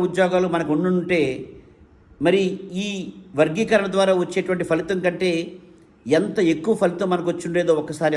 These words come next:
ఆలోచన చేయండి. అంతేకాకుండా బహుజన్ సమాజ్ పార్టీ అధికారంలో ఉన్నప్పుడు ఉత్తరప్రదేశ్లో ఒక్క రాత్రికి రాత్రి మరి రెండు లక్షల ఆరోగ్య రక్షక ఉద్యోగాలు, ఒకటిన్నర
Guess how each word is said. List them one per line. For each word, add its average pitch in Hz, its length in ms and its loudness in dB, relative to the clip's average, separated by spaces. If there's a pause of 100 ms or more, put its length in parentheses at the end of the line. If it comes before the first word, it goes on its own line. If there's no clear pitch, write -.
ఆలోచన 160 260 0 (120)
చేయండి. 160 360 -2 (920)
అంతేకాకుండా 175 680 0 (560)
బహుజన్ 170 380 4
సమాజ్ 170 360 2
పార్టీ 170 260 2
అధికారంలో 165 420 0
ఉన్నప్పుడు 175 300 0 (720)
ఉత్తరప్రదేశ్లో 175 720 0 (680)
ఒక్క 180 160 -2 (140)
రాత్రికి 190 440 0 (100)
రాత్రి 185 340 0 (640)
మరి 180 160 6 (440)
రెండు 180 280 4
లక్షల 185 320 2 (600)
ఆరోగ్య 196 420 4
రక్షక 180 260 -4 (100)
ఉద్యోగాలు, 180 520 2 (680)
ఒకటిన్నర 175 440 2